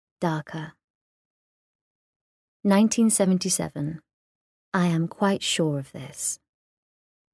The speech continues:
Some Glaswegians still speak of the Silver Jubilee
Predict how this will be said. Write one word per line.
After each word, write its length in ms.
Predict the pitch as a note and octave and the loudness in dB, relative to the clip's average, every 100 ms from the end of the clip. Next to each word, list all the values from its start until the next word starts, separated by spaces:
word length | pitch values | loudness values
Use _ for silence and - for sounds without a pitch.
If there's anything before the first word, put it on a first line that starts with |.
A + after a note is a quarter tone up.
| _ _ _ _ _ _ _ _ | _ _ _ _ _ _ _ _
Some 280 | - E4 F4+ | 2 4 6
Glaswegians 920 | D#4+ C#4 A#3+ A#3+ A3+ F#3+ - C#3 C#3+ | 6 4 6 6 6 4 0 0 0
still 280 | - - G3 | 0 2 4
speak 360 | G3 - F#3 F3 | 4 2 0 0
of 60 | |
the 80 | F#3 | -2
Silver 380 | - A3+ A#3 A3+ | 2 4 4 2
Jubilee 680 | - G3+ F#3+ D#3 B2 C3 | 4 2 4 -2 -4 -8